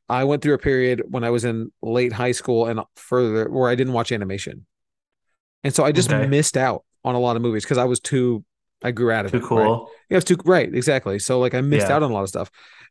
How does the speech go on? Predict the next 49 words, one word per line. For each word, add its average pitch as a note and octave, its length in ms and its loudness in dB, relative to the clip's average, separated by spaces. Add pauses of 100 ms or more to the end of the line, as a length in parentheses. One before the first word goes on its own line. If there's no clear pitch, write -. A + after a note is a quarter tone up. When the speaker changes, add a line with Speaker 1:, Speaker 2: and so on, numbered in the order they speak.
(140)
Speaker 1:
And B2 360 -2 (120)
I, C3+ 300 0 (540)
I B2+ 160 0
wasn't C3 400 0
there. B2+ 380 2
That, C#3 200 0
that D3 160 2
didn't D3+ 260 0
mean, D3 260 0
that D3 180 2
doesn't D3+ 240 2
make C#3+ 200 2
Cars C#3 440 2
any C3 200 0
better B2 240 2
or A2 200 0
worse. A2+ 380 2 (280)
That C3+ 100 0
just B2 160 -2
means B2+ 260 -2
I A#2 220 0
wasn't B2 380 2
Speaker 2:
<laughs> - 300 -4
Speaker 1:
there A#2+ 240 2
for E2+ 260 -6
it, - 100 -6
you A2+ 160 -6
know, A2 160 -2
like, A2+ 260 -4 (200)
Speaker 2:
Yeah. A#2+ 360 -6
Speaker 1:
um, G#2+ 600 -2 (160)
so B2+ 380 2
I B2+ 100 0
think D3 220 -2
there's C#3+ 140 0
a C3+ 60 2
lot B2 200 2
of A2+ 60 0
that G#2+ 280 -2
that - 160 -8
could C3 120 -2
be A#2+ 100 0
attributed A2 400 -2
to A#2 100 -4
this G#2 320 -4 (1200)
Speaker 2:
I D3+ 100 2
think F#3+ 120 0
you're C3 120 2
right. G#2+ 260 0